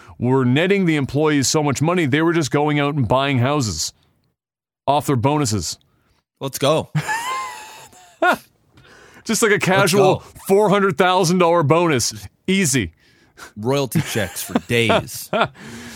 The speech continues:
Speaker 1: So when it's good, it's good, but when it's bad, you're getting paid below industry average, and, you know, you're, you're going through those tough times. So when,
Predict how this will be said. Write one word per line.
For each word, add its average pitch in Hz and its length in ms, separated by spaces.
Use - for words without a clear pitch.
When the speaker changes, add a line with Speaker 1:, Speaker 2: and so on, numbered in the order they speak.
Speaker 1:
So 208 320
when 185 240
it's 156 120
good, 277 180
it's 226 80
good, 226 280
but 233 360
when 131 160
it's 123 100
bad, 185 540
you're 135 140
getting 175 220
paid 175 500
below 175 320
industry 175 380
average, 151 600
and, 143 320
you 151 80
know, 139 120
you're, 139 200
you're 139 80
going 160 260
through 151 140
those 139 140
tough 147 240
times. 156 340
So 139 240
when, 135 380